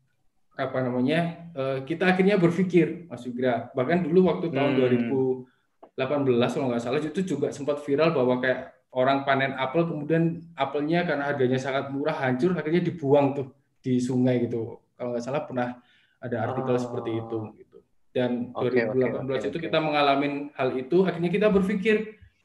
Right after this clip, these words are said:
Speaker 1: waktu itu, gimana caranya apel ini bisa diolah gitu. Yang tadinya misalkan nggak bernilai harus jadi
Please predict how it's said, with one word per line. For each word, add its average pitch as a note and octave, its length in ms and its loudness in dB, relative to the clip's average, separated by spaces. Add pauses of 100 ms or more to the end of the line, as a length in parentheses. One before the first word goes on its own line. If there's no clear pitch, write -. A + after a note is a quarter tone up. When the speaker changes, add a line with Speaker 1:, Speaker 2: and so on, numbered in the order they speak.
(160)
Speaker 1:
waktu D3+ 320 -8
itu, F#3 120 2 (600)
gimana D3 420 2
caranya F3+ 580 4 (360)
apel E3 480 0
ini G3 160 2
bisa D#3 160 2
diolah A2+ 480 -4 (400)
gitu. A2+ 320 -14 (640)
Yang D3+ 240 2
tadinya D3 400 -2
misalkan D3 420 -4
nggak - 200 -4
bernilai C3+ 500 -2
harus D#3 400 -6
jadi C#3 220 4